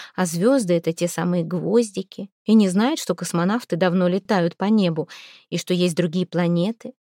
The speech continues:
Диана ей рассказала. Мама долго удивлялась, и Диане показалось, мама не поверила. Само собой, как тут поверишь, телевизора-то нет.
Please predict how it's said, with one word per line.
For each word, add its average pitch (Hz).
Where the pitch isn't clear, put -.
Диана 220
ей 285
рассказала. 202
Мама 202
долго 196
удивлялась, 196
и 165
Диане 185
показалось, 196
мама 208
не 208
поверила. 208
Само 196
собой, 175
как 170
тут 165
поверишь, 170
телевизора-то 185
нет. 202